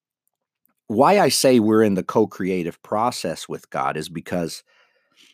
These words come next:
he w-, answers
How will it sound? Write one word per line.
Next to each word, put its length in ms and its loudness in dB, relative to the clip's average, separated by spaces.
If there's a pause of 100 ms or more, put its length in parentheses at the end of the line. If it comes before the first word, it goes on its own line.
(260)
he 640 2 (340)
w-, 300 -12 (960)
answers 680 0